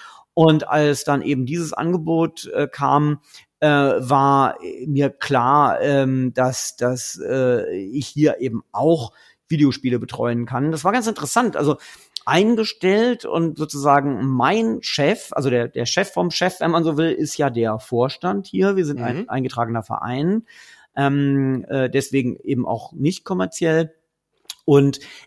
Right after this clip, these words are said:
Speaker 1: äh, für diese Bewerbung, äh, hatte ich das Stichwort Videospiele tatsächlich so ein bisschen versteckt, ähm, weil ich dachte, das spielt vielleicht gar keine so große Rolle, ja. Also ich muss denen erzählen, was ich alles Tolles anderes im Heute-Journal,
Speaker 2: <laughs>
Speaker 1: äh, bei Z D F Info, bei Dreisat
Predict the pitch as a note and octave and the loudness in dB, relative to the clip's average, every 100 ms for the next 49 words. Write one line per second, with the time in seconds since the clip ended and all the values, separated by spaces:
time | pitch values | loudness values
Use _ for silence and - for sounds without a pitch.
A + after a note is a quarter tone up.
0 | - D#3+ D3+ - - - D3+ B2+ A#3+ C#4+ | 0 2 2 -2 -4 2 2 2 0 0
1 | E3 C#3 E3 G3+ D#3+ C3 B2 - A2+ C#3 | 0 2 4 4 4 2 0 -2 0 0
2 | - - D3+ D3+ D#3+ - - - D3 D3+ | -2 -4 -4 -2 -2 -2 -6 -4 4 4
3 | C#3 - - C3 - D#3+ - C3+ G#2+ C3+ | 4 -2 -4 -4 -2 -4 0 -2 -2 -2
4 | F#3 D#3+ - D3 B2+ B2 D3+ D3 B2+ C#3 | -2 -2 -2 -2 -2 -2 -2 -2 0 -2
5 | C#3 A2+ A#2+ - C#3 - - - - - | -2 -6 -10 -6 -6 -8 -20 -20 -20 -8
6 | C3+ C#3+ - A#2 C#3+ - A2 G#2 - C#3+ | -4 -2 -2 -4 -4 -4 -6 -6 -4 -4
7 | - A2 - G#2 - C3+ C3 B2 B2 C3 | -4 -6 -4 -4 -4 -4 -4 -2 0 0
8 | A2+ C#3 F3+ A#2+ A2+ G3 D3 C#3+ B2+ B2+ | 2 6 6 6 4 2 2 0 -2 -2
9 | B2+ C#3+ C#3 C3 G#2+ A#2+ _ _ C3+ B2+ | -2 0 0 0 -2 -6 _ _ -2 0
10 | D3 C#3+ B2+ B2 A#2 B2 C3+ - B2+ C3 | 2 0 -2 -4 -4 -4 -6 -4 -2 -2
11 | A#2 - - F3+ A3+ D3+ C#3 - C3 B2 | -4 -6 -2 4 6 6 4 0 -2 0
12 | C3 D#3+ E3+ C3+ B2 C3 C3 C3 B2+ A#2+ | 0 0 0 2 2 0 0 0 0 0
13 | A2+ B2 C#3+ C#3+ D#3 F3+ F3 - D3+ C#3+ | -2 -4 -2 -2 0 2 2 4 4 4
14 | C#3 C#3 B2 A2+ C#3+ B2 B2 B2+ | 2 0 -2 0 0 2 0 0